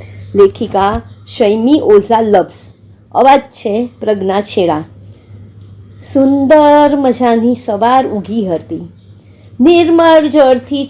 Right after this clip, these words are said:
છલોછલ ભરેલા સરોવરના ખૂણે ખૂણે સૂર્યનારાયણના કિરણો ફેલાઈને જળને સોનેરી જા પરપતા હતા. દૂરથી બે ઘંટનાદ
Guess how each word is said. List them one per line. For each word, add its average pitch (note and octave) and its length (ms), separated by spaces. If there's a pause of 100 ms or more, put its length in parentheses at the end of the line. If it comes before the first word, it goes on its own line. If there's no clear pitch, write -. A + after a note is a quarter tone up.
છલોછલ C4 560
ભરેલા F#3+ 680 (440)
સરોવરના D#4 640
ખૂણે D#4 420
ખૂણે A#3 420
સૂર્યનારાયણના A3 1300
કિરણો F#3+ 600 (440)
ફેલાઈને B3 840 (460)
જળને B3+ 540
સોનેરી A#3 560
જા G3+ 260 (100)
પરપતા G3+ 560
હતા. E3+ 480 (840)
દૂરથી B3+ 760
બે G#3 280
ઘંટનાદ G3 800